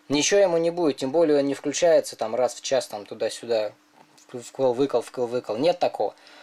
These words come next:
Он включился, полчаса постоял, а, наоборот, выключился, полчаса постоял, потом включился, и так работает три часа, ну и так далее. Он выключается ненадолго, так что ничего ему не будет.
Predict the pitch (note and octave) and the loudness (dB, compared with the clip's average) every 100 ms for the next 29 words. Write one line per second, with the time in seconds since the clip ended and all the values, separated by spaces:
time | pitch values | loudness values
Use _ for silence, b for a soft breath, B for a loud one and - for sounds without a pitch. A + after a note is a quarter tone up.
0 | B D3+ D#3 - E3 G3+ G3+ - A2 - | B 0 2 2 0 4 2 2 -2 -4
1 | _ _ _ _ _ _ _ - D#3 - | _ _ _ _ _ _ _ -2 0 2
2 | E3 D#3+ - D#3+ E3+ F3+ E3+ _ _ _ | 0 0 0 2 4 4 2 _ _ _
3 | _ _ _ _ _ _ _ _ _ _ | _ _ _ _ _ _ _ _ _ _
4 | _ - C#3 A#2 C3+ D#3+ C3+ F3 G3 F3 | _ -12 -8 -2 2 2 2 2 0 0
5 | C3+ - E3+ E3 E3+ D3+ - D#3+ F3 D#3+ | -4 0 0 2 0 0 0 2 4 2
6 | C#3+ D#3+ - C#3+ E3+ F3+ - A#2+ - D#3+ | 2 0 0 -2 0 0 0 -6 -8 -6
7 | D#3+ D#3 D3 C#3 B2 C#3+ C#3 B2 - C3 | -2 0 2 2 2 0 0 -2 0 -2
8 | A2+ - A#2+ B2 D3+ D3 C3+ C#3 C3 G2+ | -2 -2 0 0 -2 0 0 2 2 0
9 | - b b - D#3 D#3 D#3 - F#3+ E3 | -8 b b -4 0 2 2 4 4 4
10 | B2+ B2 C3 C3+ B2 B2 - - _ b | 0 -2 0 2 2 2 -2 -14 _ b
11 | b b C3+ B2+ - C#3+ C3 C3 A#2+ C#3 | b b -4 -2 0 2 4 2 -6 -16
12 | _ _ _ _ _ E3+ D3 D3+ - F3 | _ _ _ _ _ -6 -2 0 2 2
13 | D3 D3 D3 D#3 E3 A2 | 4 2 0 0 -4 -6